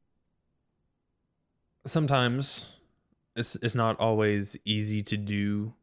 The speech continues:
what we want to do, or not always easy to avoid what we don't want to do. It's a good reminder that God wants what's best for us,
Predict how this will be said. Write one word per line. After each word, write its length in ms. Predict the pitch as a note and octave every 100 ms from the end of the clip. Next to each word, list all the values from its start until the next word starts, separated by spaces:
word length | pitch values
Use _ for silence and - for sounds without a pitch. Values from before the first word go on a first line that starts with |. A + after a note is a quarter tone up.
| _ _ _ _ _ _ _ _ _ -
what 240 | A2 G#2+
we 120 | G#2
want 320 | G2+ G2+ G2 -
to 100 | A2
do, 360 | G#2+ G#2+ A2 - _ _ _ _ _ _ -
or 640 | G#2+ G2 F#2+ F#2+ F#2+ - _ _
not 280 | G#2+ G2+ G2+
always 240 | G#2 G2+
easy 240 | G#2 G2+
to 140 | G2 G2+
avoid 400 | G2+ G2+ G#2 G2+
what 120 | G2
we 80 | F#2+
don't 320 | F#2+ G2 G2 - _ _
want 220 | A2+ A2+ -
to 80 |
do. 320 | C3 C3 C#3 - _ _ _ _ _ _ _ _ _ _ _ _ _ _ _ _ _ _ _
It's 120 | A2+
a 60 | A#2+
good 160 | A#2+ A2+
reminder 800 | G#2+ G#2 G#2 G2+ G2 F#2+ A2 - _ _ _ _ _ _ _ _ _ _ -
that 380 | A2 G2 F#2 - - _ _ _ _ _ _ _ _ _ _ _ _ _ _ _ _ -
God 220 | G#2+ G#2
wants 480 | G2+ G2 G2 - G2
what's 160 | F2+
best 240 | - A2+ -
for 180 | F2
us, 220 | D2 -